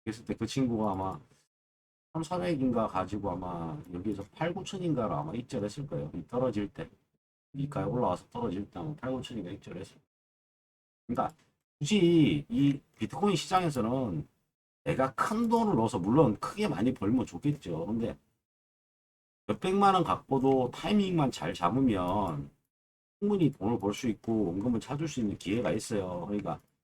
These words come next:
백만 원이지, 백만 원 정도가 작다고 생각하지 마시고 기다리다 보면 정말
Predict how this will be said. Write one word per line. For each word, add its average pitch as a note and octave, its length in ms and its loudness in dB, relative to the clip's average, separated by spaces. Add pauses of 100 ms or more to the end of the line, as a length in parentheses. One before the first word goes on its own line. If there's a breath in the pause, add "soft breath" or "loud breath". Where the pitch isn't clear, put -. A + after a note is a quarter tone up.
(120)
백만 A2 260 2
원이지, A2+ 340 4 (300)
백만 A2 240 0
원 C#3 100 4
정도가 B2+ 500 2
작다고 B2 360 -4
생각하지 D3 400 2
마시고 B2+ 640 -2 (640 soft breath)
기다리다 C#3 500 6
보면 G#2+ 560 0 (460)
정말 G2+ 340 -2